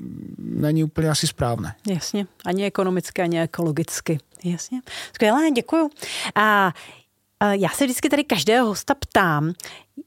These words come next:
Speaker 2: co považuje za takovou nejdůležitější obchodnickou kompetenci. Tak kdyby vy jste si měl zamyslet a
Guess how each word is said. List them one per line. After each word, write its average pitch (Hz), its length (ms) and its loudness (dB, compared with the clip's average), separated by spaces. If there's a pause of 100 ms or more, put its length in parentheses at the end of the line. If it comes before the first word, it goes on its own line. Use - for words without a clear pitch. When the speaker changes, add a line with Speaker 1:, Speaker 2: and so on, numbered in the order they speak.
(380)
Speaker 2:
co - 160 -6
považuje 214 640 2
za 202 80 -8
takovou 214 280 -2
nejdůležitější 202 1040 0
obchodnickou 196 760 -2
kompetenci. 160 920 -2 (340)
Tak 170 120 -4
kdyby 175 240 0
vy 175 120 0
jste - 160 -6
si - 140 -4
měl 190 320 0
zamyslet 196 680 0
a 196 140 6